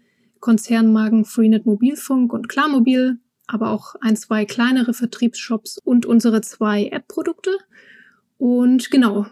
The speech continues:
was bedeutet Display jetzt bei mir speziell im Bereich? Es ist relativ breit angelegt, ähm, dass ich im programmatischen,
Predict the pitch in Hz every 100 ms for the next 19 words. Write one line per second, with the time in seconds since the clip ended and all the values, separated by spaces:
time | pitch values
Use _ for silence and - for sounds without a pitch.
0 | _ - 233 - 240 247 262 269 240 240
1 | 240 240 240 226 254 285 247 - 262 269
2 | 262 254 254 - - - 233 226 - 226
3 | - _ _ _ - 220 220 220 - 262
4 | 254 240 247 - - 240 226 226 226 220
5 | 220 220 - 240 220 - - 226 254 285
6 | 262 262 247 240